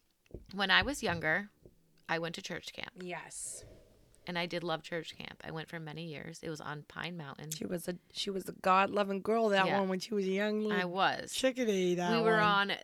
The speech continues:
Speaker 1: the middle of a mountain and way up in New Hampshire.
Speaker 2: Yep.
Speaker 1: And it is different now than it was then. When we were there, there was co-ed cabins.
Speaker 2: Yep.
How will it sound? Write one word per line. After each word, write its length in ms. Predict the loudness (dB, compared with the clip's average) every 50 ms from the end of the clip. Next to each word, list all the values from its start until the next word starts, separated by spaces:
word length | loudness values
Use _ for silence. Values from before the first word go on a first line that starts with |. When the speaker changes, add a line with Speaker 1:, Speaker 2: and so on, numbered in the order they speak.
| -10 -20 _ _ -20 -14 -10
Speaker 1:
the 100 | -8 -4
middle 260 | -2 0 2 2 2
of 100 | 2 2
a 40 | 2
mountain 360 | 4 6 6 6 4 2 -2
and 280 | -2 -2 -4 -4 -4 0
way 120 | 2 4 4
up 140 | 4 4 2
in 280 | 0 -4 -4 -4 -8 -8
New 160 | -6 -6 -4
Hampshire. 420 | -2 -2 -2 -2 -4 -4 -2 0 2
Speaker 2:
Yep. 240 | 4 4 4 4 _ _ -20 -20 -20 -20 _ _ _ 0
Speaker 1:
And 320 | 2 4 4 4 2 2
it 100 | 2 4
is 160 | 4 4 4
different 320 | 4 4 4 6 4 4 6
now 320 | 8 8 10 8 6 4
than 140 | 0 -2 -2
it 80 | 0
was 240 | 0 0 0 0 0
then. 320 | 0 0 2 2 0 -2 -2
When 280 | -4 -4 -4 -4 -4
we 140 | -2 -2 0
were 140 | 0 0 2
there, 240 | 2 2 0 2 0
there 120 | 0 0
was 140 | -2 -4 -6
co-ed 240 | -6 -4 -4 -4 -4
cabins. 540 | -4 -4 -4 -4 -4 -6 -10 -10 -10 -8
Speaker 2:
Yep. 180 | -8 -8 -8 -8